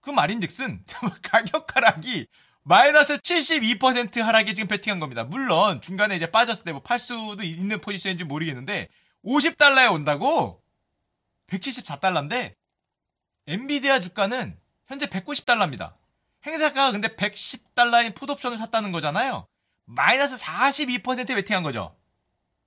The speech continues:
물론 만기가 <laughs> 언제인지 모르겠는데, 어,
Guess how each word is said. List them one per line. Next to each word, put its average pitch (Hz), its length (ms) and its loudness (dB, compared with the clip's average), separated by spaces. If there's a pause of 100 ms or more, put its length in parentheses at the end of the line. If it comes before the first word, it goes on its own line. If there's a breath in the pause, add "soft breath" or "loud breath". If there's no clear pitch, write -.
(140)
물론 185 220 -2
만기가 214 380 0
<laughs> - 20 4
언제인지 170 320 -4
모르겠는데, 143 840 -6 (480 soft breath)
어, 226 960 -2